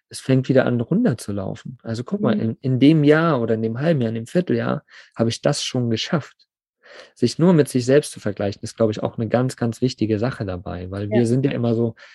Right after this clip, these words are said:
Speaker 1: ne, wir vergleichen uns gerne mit anderen und das macht halt gerade bei Vorsätzen einfach nichts. Und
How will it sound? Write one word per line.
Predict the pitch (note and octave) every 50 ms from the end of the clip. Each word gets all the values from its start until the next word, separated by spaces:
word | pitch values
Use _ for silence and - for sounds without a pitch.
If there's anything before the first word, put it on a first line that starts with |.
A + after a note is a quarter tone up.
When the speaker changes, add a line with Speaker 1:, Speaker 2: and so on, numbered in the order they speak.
| - - - - _ _
Speaker 1:
ne, | - C3+ D3
wir | C#3+ C3+
vergleichen | - B2 A2+ - A#2 A#2+ A#2+ - A#2+
uns | A2+ -
gerne | - A2 A2 A2+ A2
mit | A2 A2 -
anderen | A2+ A#2 A#2 A#2 A#2 A2+ A2+ A#2 A#2 C3 - _ _ _ _
und | G#2+ G#2+ G#2
das | A#2 A2 - -
macht | A2+ A#2 B2 - - -
halt | A2 -
gerade | - - A2 G#2+ G#2+
bei | G#2 G2+ G2+
Vorsätzen | - - - A2+ A2 G#2 A2 G#2+ - - - G#2+ G#2+ - -
einfach | _ - G#2 G#2+ - - A2 F#2
nichts. | F#2 A#2+ C3+ C#3 - - -
Und | - G#2 G#2 G#2+